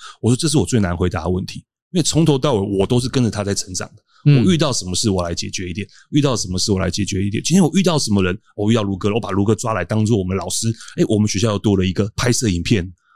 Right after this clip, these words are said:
Speaker 1: 哦，广告企划的一个能力。我一直说我们餐厅是没有米跟饭，哦，
Speaker 2: 嗯。
Speaker 1: 因为我们没有种稻子啊。但是后来发现说，不对了，妹妹在学烘焙了。
Speaker 2: 嗯。
Speaker 1: 那他们需要面粉。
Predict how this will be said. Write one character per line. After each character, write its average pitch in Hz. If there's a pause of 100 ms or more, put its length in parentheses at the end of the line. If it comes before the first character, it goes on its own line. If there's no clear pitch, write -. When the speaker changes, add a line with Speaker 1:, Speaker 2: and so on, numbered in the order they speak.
Speaker 1:
哦， 95
广 -
告 117
企 117
划 101 (340)
的 107
一 104
个 98
能 90
力。 98 (320)
我 113
一 143
直 147
说 139
我 131
们 101
餐 123
厅 120
是 117
没 104
有 95
米 104
跟 113
饭， 151 (960)
哦， 120
Speaker 2:
嗯。 -
Speaker 1:
因 196
为 170
我 113
们 120
没 208
有 156
种 110
稻 151
子 -
啊。 - (760)
但 214
是 208
后 -
来 160
发 151
现 151
说， 147
不 151
对 123
了， 90 (280)
妹 120
妹 127
在 156
学 131
烘 135
焙 139
了。 - (500)
Speaker 2:
嗯。 123 (160)
Speaker 1:
那 131
他 202
们 165
需 -
要 127
面 131
粉。 -